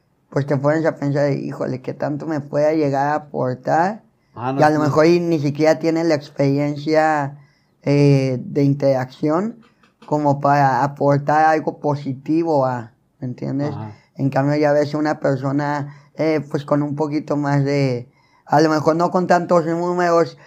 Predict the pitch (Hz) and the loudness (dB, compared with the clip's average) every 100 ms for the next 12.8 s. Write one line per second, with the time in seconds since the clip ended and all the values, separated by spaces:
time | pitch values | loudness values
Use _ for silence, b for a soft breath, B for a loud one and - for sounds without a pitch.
0 | B B 160 160 151 147 147 151 165 165 | B B 2 6 6 6 2 4 4 4
1 | 147 143 147 143 139 147 151 143 139 139 | 4 4 2 0 -2 -2 -4 -6 -10 -10
2 | - 139 143 147 151 135 135 - 135 143 | -4 0 0 2 0 0 -4 -2 -2 0
3 | 139 143 139 139 127 147 156 170 b b | -2 -2 -2 -2 -4 -6 -6 -8 b b
4 | b b _ 143 147 147 135 131 131 160 | b b _ 0 2 4 0 -2 0 0
5 | 190 151 131 135 131 131 131 135 147 156 | 0 -2 -2 -4 -4 -6 -4 0 2 2
6 | 147 143 - 139 143 143 143 151 156 139 | 0 -6 -8 -6 -6 -2 0 0 0 0
7 | 131 131 135 139 143 143 151 156 156 147 | 0 0 0 0 -2 -2 -2 0 -2 -4
8 | 135 - 139 139 135 131 143 135 131 131 | -6 -2 -2 -2 -6 -8 -6 -6 -4 0
9 | 139 165 165 156 156 175 160 127 120 135 | 2 2 0 -2 -4 -8 -10 -12 -8 -4
10 | 135 131 123 127 123 - 120 110 123 143 | -2 -2 -4 -8 -12 -10 -8 -6 -8 -10
11 | 147 127 135 139 143 143 135 127 - 135 | -12 -6 -4 -4 -2 -4 -2 -4 -2 -4
12 | 120 123 139 139 135 139 131 | -4 -10 -10 -12 -10 -10 -12